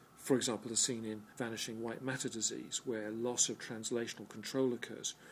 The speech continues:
or in Charcot-Marie-Tooth disease, where there are abnormalities of T R N A synthetases, and other abnormalities of microRNA function, all point to the really important issue of controlling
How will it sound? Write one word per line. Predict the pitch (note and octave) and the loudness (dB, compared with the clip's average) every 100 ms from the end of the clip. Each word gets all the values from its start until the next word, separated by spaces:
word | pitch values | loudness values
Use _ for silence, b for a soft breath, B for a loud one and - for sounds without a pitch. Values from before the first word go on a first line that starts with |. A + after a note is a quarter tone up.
| B B - | B B -2
or | D#3+ C#3 | 4 4
in | B2 | 4
Charcot-Marie-Tooth | - C3 A#2 B2 A2+ G#2+ G#2 G#2 G#3+ G#3 | 2 0 0 -2 -2 -2 -2 0 2 2
disease, | - A#2 G#2 G#2 - | 2 2 2 0 0
where | A#2+ | 0
there | G#2+ A2 | 2 0
are | A2 A#2+ | 0 -4
abnormalities | A2+ A#2+ A2 A2+ A2 A2 A2+ G#2+ G#2 - B B B - - | -4 -2 -2 0 0 0 0 2 2 0 B B B -12 -8
of | G#2+ - | -8 0
T | - B2+ A#2 A#2 - | 2 4 4 2 -6
R | - A2+ A2+ | -6 -2 0
N | A2 | 0
A | A2 | -2
synthetases, | G#2 - D3+ C#3 - G2+ - - - - B B B B | 2 2 2 2 0 0 -2 -2 -2 -4 B B B B
and | D3 | -2
other | - E3+ F3 | 4 8 8
abnormalities | C#3+ C3+ A#2+ A#2+ A#2 - A2+ | 6 0 0 2 0 0 0
of | A2+ | 0
microRNA | B2 A#2 - B2 B2 A2+ A#2 C3 C3+ | -2 -4 0 0 0 0 0 0 -2
function, | - A2 - C3+ | -4 -8 -8 -4
all | B3+ G#3 F#3 | 2 4 4
point | - G3+ D3 - - B B | 2 -4 -2 -2 -6 B B
to | - C#3 | 0 4
the | C#3+ | 4
really | D3 D3 | 4 4
important | C3 B2+ D#3 - A#2+ - - - | 2 0 -2 -2 -4 -10 -16 -12
issue | D3+ C#3 - A#2+ | -6 -4 -2 -4
of | A2+ | -6
controlling | - B2+ - D3 C3 A#2+ | -8 -4 0 2 4 2